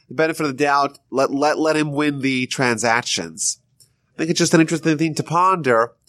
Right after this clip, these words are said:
what this is telling us. Maybe we could even suggest, you know, I did a podcast recently about Ayin Hara. And this idea that other people can convey certain karma,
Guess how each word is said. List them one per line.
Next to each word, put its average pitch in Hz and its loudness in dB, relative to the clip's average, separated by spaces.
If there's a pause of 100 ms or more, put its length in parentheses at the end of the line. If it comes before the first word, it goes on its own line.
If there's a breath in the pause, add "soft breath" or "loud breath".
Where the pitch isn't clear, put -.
(220 soft breath)
what 131 0
this 143 -2
is 120 -8
telling 151 0
us. 98 -6
Maybe 143 0
we 131 -2
could 127 -4
even 127 -4
suggest, 127 0 (440)
you 101 -4
know, 107 4
I 107 2
did 113 2
a 110 4
podcast 113 0
recently 107 -4 (260)
about 110 2
Ayin 117 0
Hara. 113 2 (1800)
And 104 -8
this 104 -2
idea 117 2
that 113 2
other 131 2
people 135 -2
can 113 -4
convey 117 0
certain 117 0
karma, 127 2